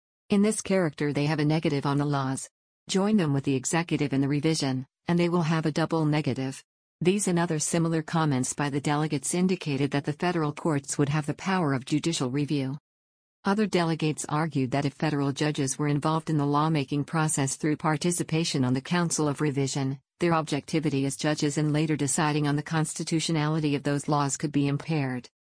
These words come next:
These comments indicated a belief that the federal courts would have the power to declare laws unconstitutional. At several other points in the debates at the Constitutional Convention,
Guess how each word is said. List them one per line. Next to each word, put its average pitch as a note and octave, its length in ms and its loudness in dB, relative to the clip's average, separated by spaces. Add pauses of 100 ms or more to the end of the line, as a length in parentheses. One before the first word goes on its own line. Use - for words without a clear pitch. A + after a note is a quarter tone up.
(140)
These G#3+ 240 2
comments E3+ 560 2
indicated C#3+ 540 0
a C#3 40 -4
belief D3 440 -2
that - 100 -4
the D3+ 80 -2
federal E3 400 -2
courts C#3 480 -2
would D3 80 2
have D3+ 180 0
the D3 80 -2
power D#3 380 0
to D3 100 -2
declare C#3+ 360 -2
laws C#3+ 320 0
unconstitutional. C#3+ 1120 -2 (680)
At F#3 160 0
several A3 340 0
other F3+ 240 0
points C3 380 0
in D3+ 80 2
the D3 100 2
debates D3+ 440 0
at D3 100 -2
the D3+ 80 0
Constitutional D#3+ 840 0
Convention, C#3+ 760 -2